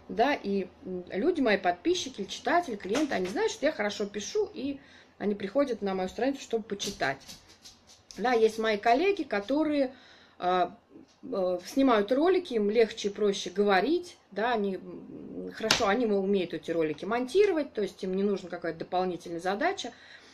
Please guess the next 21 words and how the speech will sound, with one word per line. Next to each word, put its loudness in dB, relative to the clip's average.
Они, 4
например, 0
на 0
канале 0
YouTube -6
выкладывают -2
свои 0
ролики, 0
таким -4
образом -2
продвигают, -2
и -2
люди 4
приходят 0
на 0
них 2
смотреть, -6
да, -2
смотреть -2
и -6
слушать. -10